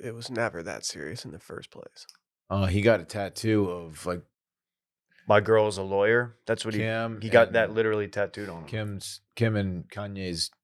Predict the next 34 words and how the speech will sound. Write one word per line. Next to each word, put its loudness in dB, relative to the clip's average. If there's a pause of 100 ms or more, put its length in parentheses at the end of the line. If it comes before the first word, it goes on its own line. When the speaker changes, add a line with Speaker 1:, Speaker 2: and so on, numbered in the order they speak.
Speaker 2:
kid 0 (220)
on -8
his -10
neck -4
or -12
some -16
shit. -18
Speaker 1:
Yeah, -10
but -8
when -4
you 2
have 4
as -2
many 8
tattoos 2
as -2
Pete -6
Davidson, 0
Speaker 2:
Party. 4
Speaker 1:
getting 10
Speaker 3:
Did 6
he 0
Speaker 1:
something 6
Speaker 3:
really? -2
Speaker 1:
tattooed 6
on 6
you 0
doesn't 4
mean 0
as 0
much 4
as -4
if, -6
if, -4